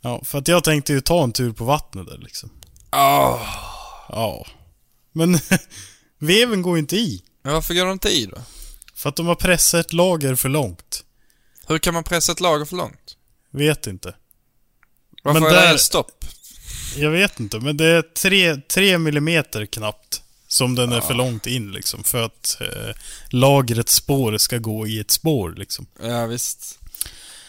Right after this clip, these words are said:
Speaker 2: Men
Speaker 1: Så jävla
Speaker 2: tre millimeter liksom i
Speaker 1: trögt.
Speaker 2: mo-, i en motor, det är ju för fan en mil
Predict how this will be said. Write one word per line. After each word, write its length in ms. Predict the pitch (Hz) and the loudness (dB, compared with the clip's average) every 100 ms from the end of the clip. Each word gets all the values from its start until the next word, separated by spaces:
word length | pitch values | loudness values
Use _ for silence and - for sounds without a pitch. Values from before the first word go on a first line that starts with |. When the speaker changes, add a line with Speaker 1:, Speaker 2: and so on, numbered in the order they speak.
| - - 117 | -20 -20 -14
Speaker 2:
Men 120 | 117 | -4
Speaker 1:
Så 160 | - 156 | 2 4
jävla 140 | 151 151 | 6 6
Speaker 2:
tre 80 | 123 | 6
millimeter 440 | 131 135 120 - 120 | 6 4 2 0 -2
liksom 320 | 120 - - | 0 2 4
i 40 | |
Speaker 1:
trögt. 360 | - 160 143 113 | 4 4 4 2
Speaker 2:
mo-, 340 | 131 147 175 | 0 0 2
i 100 | 135 | 0
en 120 | 139 135 | 0 0
motor, 360 | 160 156 120 | -2 -2 -6
det 60 | 110 | -6
är 20 | |
ju 40 | |
för 140 | 120 - | -6 -6
fan 300 | - 151 123 | -2 -2 -2
en 200 | 127 160 | -6 -6
mil 360 | 131 104 113 | -4 -4 -8